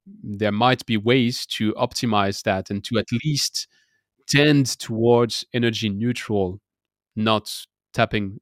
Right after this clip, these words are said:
into energy positive, which might require additional technologies.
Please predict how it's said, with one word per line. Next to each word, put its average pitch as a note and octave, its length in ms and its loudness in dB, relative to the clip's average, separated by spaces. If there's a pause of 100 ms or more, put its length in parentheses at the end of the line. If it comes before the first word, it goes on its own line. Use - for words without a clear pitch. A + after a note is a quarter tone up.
into A2 300 -2
energy G#2 240 0
positive, G#2 520 -2
which G2+ 180 -4
might G2 320 -2
require G2+ 580 2
additional A2 380 -2
technologies. G#2 600 0